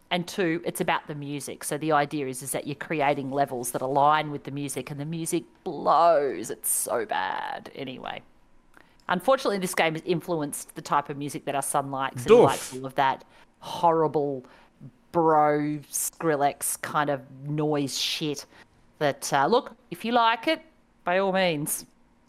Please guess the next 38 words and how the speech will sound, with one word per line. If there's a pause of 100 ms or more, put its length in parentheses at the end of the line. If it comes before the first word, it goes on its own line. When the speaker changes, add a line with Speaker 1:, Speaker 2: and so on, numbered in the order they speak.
(120)
Speaker 1:
It's, (240)
shouldn't
call
it
shit,
but (120)
it's,
look,
it's
just
not
my
jam, (120)
all
right?
It's
not
my
jam, (400)
but
it's
our
son's
jam. (880)
Uh, (460)
so,
so
yeah, (200)
that's,
that's (260)
Geometry
Dash. (120)
It's
very
popular. (460)
Um,
and
this